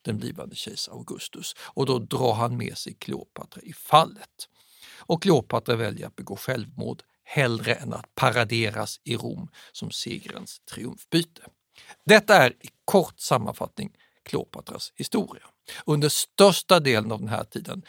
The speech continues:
regerar hon ensam i Egypten, men det man kommer ihåg,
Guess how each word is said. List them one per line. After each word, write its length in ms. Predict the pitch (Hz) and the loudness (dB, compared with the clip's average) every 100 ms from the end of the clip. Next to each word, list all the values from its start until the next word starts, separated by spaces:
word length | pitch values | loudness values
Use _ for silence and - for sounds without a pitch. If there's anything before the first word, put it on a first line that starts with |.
| - - | -18 -6
regerar 400 | 151 139 107 101 | 2 2 2 -4
hon 180 | 107 - - | -8 -6 0
ensam 580 | 143 120 - 117 110 | 0 0 -4 -4 -4
i 100 | - - | -6 -10
Egypten, 640 | 117 190 - - 202 214 185 _ - - - | -4 -4 -4 0 0 0 -4 _ -20 -20 -2
men 220 | 131 139 180 | 0 0 -4
det 220 | 127 135 | 0 2
man 220 | 127 131 - | 4 0 -2
kommer 320 | - 139 131 | 0 2 2
ihåg, 460 | 135 220 - - | 0 0 -2 -8